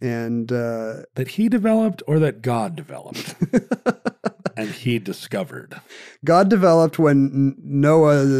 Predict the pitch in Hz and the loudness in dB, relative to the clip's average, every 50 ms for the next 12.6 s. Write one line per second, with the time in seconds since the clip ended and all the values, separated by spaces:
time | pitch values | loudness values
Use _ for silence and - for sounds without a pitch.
0 | 131 123 - 135 131 123 117 - - 151 139 139 135 139 135 135 139 139 139 143 | 0 0 0 0 0 0 -2 0 0 2 2 2 2 2 2 2 2 4 4 2
1 | 131 131 123 123 123 120 120 117 - - - - 135 123 117 113 101 98 107 127 | 2 2 2 0 0 0 -2 -4 -6 -6 -4 -2 0 0 0 -2 -6 -8 -6 -2
2 | 143 131 127 120 131 131 - 131 139 135 - 139 131 123 113 107 113 113 123 113 | 0 0 0 0 -2 -4 -2 -2 -2 0 0 0 0 0 -2 -4 -6 -6 -8 -6
3 | - 123 123 120 117 131 147 151 156 151 - 160 151 147 143 139 135 - 143 120 | -4 -4 -4 -2 -2 0 0 0 2 2 2 2 2 4 2 2 0 0 -2 0
4 | 131 135 135 143 143 143 139 143 131 123 120 117 110 113 117 - - 127 - _ | 0 2 2 2 2 2 2 2 0 0 0 -2 -4 -6 -8 -10 -12 -14 -14 _
5 | 123 110 - 123 _ - 127 - _ - - 139 135 123 139 135 139 135 127 131 | -16 -18 -18 -18 _ -18 -18 -18 _ -8 -4 -4 -2 0 0 0 2 2 2 2
6 | 135 135 127 123 - - - 135 123 120 120 117 117 135 135 127 120 117 110 110 | 2 0 -2 -2 -4 -4 -2 -2 0 0 -2 -2 -2 0 0 0 0 -2 -2 -4
7 | 107 101 107 117 120 113 117 113 123 117 113 117 127 147 160 151 147 - - 139 | -6 -6 -6 -4 -4 -4 -4 -4 -6 -6 -4 0 2 2 4 2 2 2 0 0
8 | 117 113 123 113 110 - _ 131 139 127 131 135 131 - 127 120 127 139 165 175 | 0 -2 -4 -6 -8 -6 _ -4 -2 0 0 -2 -2 -2 -2 0 2 4 4 4
9 | 175 - 180 156 151 151 151 143 131 139 127 120 113 _ _ _ _ _ _ - | 4 4 4 4 6 6 4 4 2 0 -2 -2 -4 _ _ _ _ _ _ -4
10 | - 127 127 127 127 120 - - - 131 127 120 117 117 113 123 - _ 131 - | -2 -2 0 -2 -4 -6 -8 -8 -4 -2 -2 -2 -2 -4 -8 -12 -16 _ -10 -6
11 | - 131 117 113 127 123 127 123 120 120 123 123 120 120 120 117 120 117 120 117 | -4 -4 -2 -2 -2 -2 -2 -2 -2 -2 -2 -2 -2 -2 -2 -4 -6 -6 -6 -6
12 | 110 - 120 117 117 113 110 101 110 131 123 | -6 -4 -6 -6 -6 -6 -8 -10 -12 -12 -14